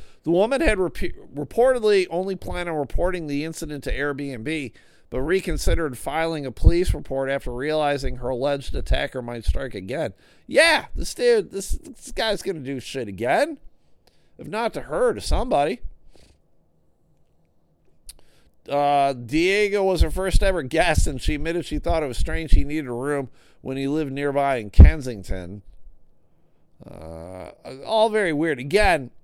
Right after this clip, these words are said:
if I was a single lady, like, I'd be like, "Well, no, you're a dude. No, fuck you. Fuck your mom."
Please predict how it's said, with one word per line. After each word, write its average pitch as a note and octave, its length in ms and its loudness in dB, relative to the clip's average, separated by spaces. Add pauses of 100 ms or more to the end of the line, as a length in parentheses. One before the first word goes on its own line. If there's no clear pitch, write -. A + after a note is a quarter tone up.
(140)
if F#3+ 140 -4
I B3 160 2
was A#3+ 220 6
a - 80 2
single G3+ 360 0
lady, G#3 460 2 (400)
like, D3+ 200 -4
I'd F#3 180 0
be F#3 100 0
like, D#3 240 0
"Well, A3 460 2
no, F#3+ 760 8 (200)
you're G3 280 4
a A3 60 4
dude. A3 460 4
No, F3 340 2
fuck G#3 400 -6
you. G#3+ 220 0
Fuck A3 380 -6
your F#3 100 -8
mom." F#3 500 -6